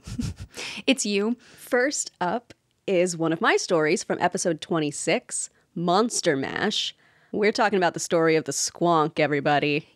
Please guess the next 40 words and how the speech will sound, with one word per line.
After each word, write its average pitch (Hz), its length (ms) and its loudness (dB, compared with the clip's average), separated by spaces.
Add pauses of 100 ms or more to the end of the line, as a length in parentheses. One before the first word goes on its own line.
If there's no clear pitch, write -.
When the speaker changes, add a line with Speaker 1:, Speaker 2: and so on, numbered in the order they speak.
(100)
Speaker 1:
Yeah, 392 320 2
and 285 340 2
this 427 500 -2 (380)
is 330 260 0
one 196 300 0
of 339 220 -2
the 339 80 2
most 214 500 2
referenced 180 1200 -2 (360)
creatures, 202 880 2 (180)
beings 190 640 -2
I 180 80 -2
think 262 280 -2
we've 359 200 0
ever 196 240 0
covered. 214 420 0
People 254 240 -2
talk 190 320 0
about 233 160 0
the 190 80 -8
Squonk 170 360 -2 (180)
all 202 320 2
the 240 140 -2
time. - 600 -4
Speaker 2:
They 190 300 -8
do. 294 580 2
And 190 340 -2
so 262 300 0
for 262 140 -2
those 302 180 0
who 311 80 0
don't 247 160 2
know, 233 220 2
the 180 80 -2
Squonk 196 640 0
is 208 220 -4
the 180 100 -4
Pennsylvania 165 720 0
state - 500 -4
cryptid. 156 640 -2